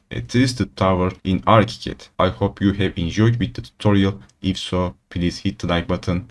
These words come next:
If you want to see similar tutorials, do not forget to subscribe. I'm gonna share this file from my Patreon page. You can reach there.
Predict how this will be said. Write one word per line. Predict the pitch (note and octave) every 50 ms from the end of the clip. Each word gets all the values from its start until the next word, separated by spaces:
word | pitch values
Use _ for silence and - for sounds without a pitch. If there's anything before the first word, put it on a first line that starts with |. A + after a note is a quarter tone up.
| _ -
If | G2+ G2 - -
you | G2+ F#2+
want | G#2 G#2 G#2 G#2+
to | - E2+
see | - - F2 E2+
similar | - - - G#2+ G#2 G2+ G2 G2
tutorials, | G2 - - - G#2 G2 F#2+ F#2 F#2 F#2 F2+ - - - - _
do | -
not | F#2 F#2 F2+
forget | - - F#2+ F2+ E2+ D#2+ D#2+ -
to | - -
subscribe. | - - F#2 F#2+ F2+ - - - F#2 E2+ E2 - - _ _ -
I'm | F#2+ F#2 F#2
gonna | F#2 F#2+ F#2
share | F2+ - - F2+ F2+ F2+
this | E2+ E2 - -
file | - - E2 E2 E2
from | - - F2+ F2 E2+
my | E2 D#2 D2+
Patreon | - - - F2+ F2 - - F#2+ F2+ F2 E2+
page. | - F2 E2+ E2 - - - - _ _ -
You | F#2+ E2
can | - - E2+ D2+ D2+
reach | E2+ F#2 F2+ -
there. | - F#2 F2 F2